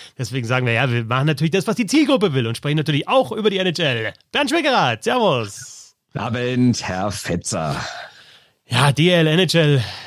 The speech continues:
Speaker 1: D L zwei. Ich hab mir schon überlegt, über D L zwei müssen wir in den nächsten Wochen dann, wenn's darum geht, äh, ob Augsburg dann wirklich absteigt oder nicht, müssen wir natürlich auch mal ein bisschen genauer drauf schauen. Aber aktuell ist es für mich halt die D L und die N H L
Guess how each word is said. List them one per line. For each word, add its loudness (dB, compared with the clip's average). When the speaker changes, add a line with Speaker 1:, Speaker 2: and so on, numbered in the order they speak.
Speaker 1:
D 2
L 2
zwei. -6
Ich 0
hab -2
mir 2
schon 2
überlegt, 2
über 0
D -2
L 2
zwei 0
müssen 2
wir 2
in 0
den -2
nächsten -2
Wochen 0
dann, -2
wenn's 0
darum 2
geht, 0
äh, -4
ob -6
Augsburg 0
dann 2
wirklich -2
absteigt -2
oder 0
nicht, 0
müssen -2
wir 0
natürlich 0
auch -2
mal 2
ein -2
bisschen -2
genauer 0
drauf -4
schauen. -6
Aber -4
aktuell 2
ist 4
es -2
für -2
mich 2
halt 0
die -2
D 2
L 2
und -2
die -2
N 0
H -4
L 0